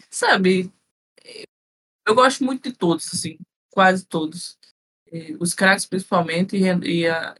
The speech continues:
defendo a renovação de todos eles. E a gente pode,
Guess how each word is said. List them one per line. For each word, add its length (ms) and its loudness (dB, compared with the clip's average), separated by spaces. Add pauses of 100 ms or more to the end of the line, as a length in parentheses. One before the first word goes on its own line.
(120)
defendo 440 2
a 40 0
renovação 480 2
de 60 -4
todos 260 -4
eles. 460 -6 (540)
E 340 2
a 60 2
gente 160 2
pode, 560 0